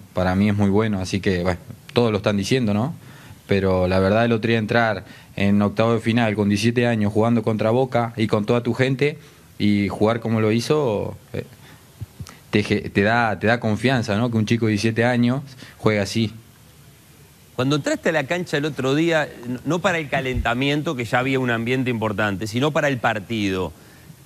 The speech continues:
Speaker 2: ¿algo te impactó de lo que veías? Ah, eh, ¿estaba algo dentro de fuera de, est-, estaba fuera del margen de lo que te imaginabas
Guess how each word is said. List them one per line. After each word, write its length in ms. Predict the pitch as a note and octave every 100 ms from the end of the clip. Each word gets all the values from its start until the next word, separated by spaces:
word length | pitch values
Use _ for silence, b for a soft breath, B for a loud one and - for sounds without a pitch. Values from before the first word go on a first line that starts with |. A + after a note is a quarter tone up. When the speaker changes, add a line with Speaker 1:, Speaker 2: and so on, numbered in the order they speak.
| - -
Speaker 2:
¿algo 300 | D#4 A#3 F3
te 100 | D#3
impactó 540 | C#3 C#3 C3 - G3+
de 80 | F3
lo 120 | C3+
que 140 | A#2
veías? 640 | A#2 A#2+ D#3 A#3 D3 E2+ -
Ah, 100 | B2+
eh, 200 | C#3 C#3 A#2+
¿estaba 400 | D3 F3+ F3+ F3
algo 340 | G3+ F#3 E3+
dentro 480 | E3+ F#3+ E3 E3+ D#3
de 120 | C3+
fuera 300 | D3+ E3 D#3
de, 180 | C#3 A#2+
est-, 120 | -
estaba 300 | B2+ E3 D#3+
fuera 260 | E3+ F3 D#3+
del 160 | C3+
margen 480 | C#3+ E3+ E3+ - C#3+
de 80 | B2+
lo 140 | B2
que 80 | A#2+
te 100 | A2
imaginabas 640 | A#2+ A2+ B2 C3 D#3 C#3+